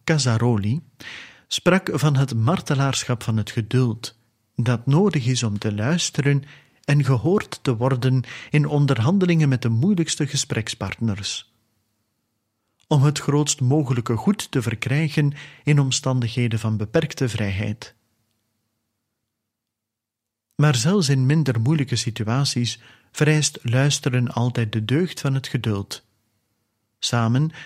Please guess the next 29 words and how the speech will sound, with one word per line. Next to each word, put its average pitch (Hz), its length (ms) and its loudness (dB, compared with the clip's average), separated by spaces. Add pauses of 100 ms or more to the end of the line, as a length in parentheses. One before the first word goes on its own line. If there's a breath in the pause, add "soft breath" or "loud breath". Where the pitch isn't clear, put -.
(140 loud breath)
met 156 140 2
het 160 160 2
vermogen 135 540 0
om 139 120 2
zich 127 220 -2
te 151 120 -2
laten 135 360 0
verrassen 135 520 0
door 110 240 -4
de 117 100 -2
waarheid, 117 600 -2 (800)
al 165 140 0
is 175 120 2
het 170 160 0
maar 135 480 0 (140)
een 147 140 2
fragmentje 131 720 0
van 107 180 -6
de 95 100 -6
waarheid, 92 560 -8 (600)
in 123 120 0
de 113 100 0
persoon 139 580 -2 (460 soft breath)
naar 123 280 2
wie 113 200 0
wij 104 180 0
luisteren. 101 560 -6 (2750)
Alleen 131 360 2
verwondering 113 800 0